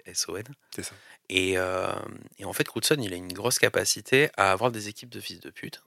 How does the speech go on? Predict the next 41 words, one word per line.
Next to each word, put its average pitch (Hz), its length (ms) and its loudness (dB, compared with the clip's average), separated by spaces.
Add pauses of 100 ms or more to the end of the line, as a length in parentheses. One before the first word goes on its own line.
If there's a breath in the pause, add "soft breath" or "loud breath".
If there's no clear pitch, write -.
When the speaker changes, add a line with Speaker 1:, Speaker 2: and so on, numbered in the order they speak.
Speaker 2:
<laughs> - 200 -12
Speaker 1:
euh, 95 260 -4
d'avoir 101 240 -2
quatre 104 160 6
cent 117 100 4
mille 113 140 -4
balles 120 160 0
pour 98 140 -8
faire 95 120 -8
une 92 120 -10
image 117 400 0
et, 110 180 -2
euh, 92 280 -4
trois - 180 -4
semaines 113 200 2
de 98 80 -2
prépa - 320 4
avec 98 220 2
une 87 60 -8
équipe 117 180 -8
de 98 60 -4
cinoche. - 440 0 (140 loud breath)
Speaker 2:
Mm. 90 80 -6 (500 loud breath)
Speaker 1:
Euh, 87 560 2 (240)
et 107 160 6
maintenant 113 280 4
que 120 60 2
je - 80 4
fais 107 120 2
de 98 80 -2
la 90 120 4
prod 101 200 -4
et 92 80 -6
de 85 60 -6
la 85 80 -2
vidéo, 90 360 -8
en 98 40 -6
fait, 110 140 -4
ça - 80 -4
m'impressionne 90 480 0
moins. 95 300 -2